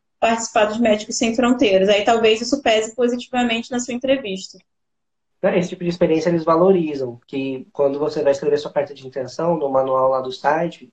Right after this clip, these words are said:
Speaker 2: esse tipo de experiência é valorizado.
Speaker 1: A Vivi perguntou aqui se esses projetos são geralmente financiados por recursos particulares e doações.
Speaker 2: Aí depende.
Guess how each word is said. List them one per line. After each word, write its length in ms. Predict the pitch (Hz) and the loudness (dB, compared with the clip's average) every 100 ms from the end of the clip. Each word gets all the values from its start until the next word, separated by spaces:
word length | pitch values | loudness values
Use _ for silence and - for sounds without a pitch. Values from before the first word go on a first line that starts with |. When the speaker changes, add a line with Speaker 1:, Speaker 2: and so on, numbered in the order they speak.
| _ | _
Speaker 2:
esse 240 | 147 - | -6 -6
tipo 160 | - - | -12 -20
de 100 | - | -20
experiência 460 | 147 156 139 143 156 | -10 -6 -4 -4 -4
é 20 | |
valorizado. 800 | 156 156 156 180 151 117 113 117 _ _ _ _ _ _ _ _ _ _ _ _ _ | -4 -2 -2 -2 -4 -6 -10 -18 _ _ _ _ _ _ _ _ _ _ _ _ _
Speaker 1:
A 140 | 208 | 0
Vivi 260 | 214 240 247 | 2 2 2
perguntou 440 | 262 262 262 262 | 2 2 2 2
aqui 320 | 254 - 247 | 2 2 0
se 100 | 247 | 2
esses 180 | 247 - | 0 0
projetos 560 | - 254 240 233 240 247 | 0 2 4 2 0 -2
são 200 | - 240 | 0 4
geralmente 600 | 240 240 247 233 240 - | 4 6 4 4 2 -2
financiados 580 | 269 233 233 269 214 214 | 0 2 2 2 0 0
por 140 | 240 | 2
recursos 420 | 233 226 233 233 - | 2 2 -2 -6 0
particulares 800 | 233 233 - 233 208 220 233 220 | 0 0 0 2 4 4 0 2
e 40 | |
doações. 680 | 240 240 - 185 165 185 - _ _ _ _ _ _ _ _ _ _ _ _ _ _ _ _ _ _ _ _ | 2 2 2 0 0 -4 -14 _ _ _ _ _ _ _ _ _ _ _ _ _ _ _ _ _ _ _ _
Speaker 2:
Aí 180 | 139 139 | -2 0
depende. 580 | 143 165 190 165 - 139 | 0 0 2 0 -2 -8